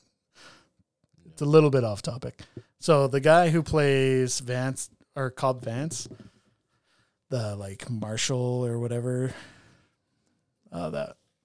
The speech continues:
Speaker 1: the guy with the luxurious hair
Speaker 2: Yes.
Speaker 1: who gets shot.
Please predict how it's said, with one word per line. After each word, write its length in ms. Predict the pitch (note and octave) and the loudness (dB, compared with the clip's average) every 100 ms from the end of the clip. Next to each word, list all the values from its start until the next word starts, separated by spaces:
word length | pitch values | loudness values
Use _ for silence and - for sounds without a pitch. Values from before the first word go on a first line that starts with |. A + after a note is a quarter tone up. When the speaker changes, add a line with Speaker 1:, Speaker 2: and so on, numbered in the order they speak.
| _ | _
Speaker 1:
the 80 | - | -14
guy 200 | - C#2+ | -8 -8
with 120 | - _ _ _ | -10 _ _ _
the 200 | - - | -10 -10
luxurious 800 | D#2+ D2+ E2 - D2 - - - - _ _ _ _ _ _ _ _ _ _ _ _ _ _ | -8 -10 -12 -12 -10 -8 -6 -6 -10 _ _ _ _ _ _ _ _ _ _ _ _ _ _
hair 360 | _ - E2+ C#3+ _ _ | _ -18 -16 -16 _ _
Speaker 2:
Yes. 240 | G2 D2+ - | -18 -18 -14
Speaker 1:
who 80 | - | -10
gets 180 | B2 - | -8 -8
shot. 220 | C#2+ E2+ | -10 -14